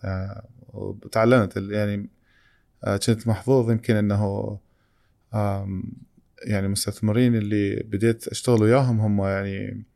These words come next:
آه، يعني kind and gracious enough انه، آه، لمن، لمن تغلط،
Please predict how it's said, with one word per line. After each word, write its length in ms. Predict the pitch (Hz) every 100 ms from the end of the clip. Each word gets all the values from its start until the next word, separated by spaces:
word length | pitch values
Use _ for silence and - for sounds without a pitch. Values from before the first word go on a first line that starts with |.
| _ _ _ _ - -
آه، 440 | 104 98 - - - -
يعني 240 | 98 98
kind 380 | - 120 120 98
and 180 | 101 95 110
gracious 400 | 113 110 - 104
enough 240 | 101 -
انه، 520 | 101 101 98 98 98 - - -
آه، 400 | 95 92 98 - - _ _ _ _ _ -
لمن، 220 | 107 101 - -
لمن 200 | 107 101
تغلط، 600 | 143 139 120 - -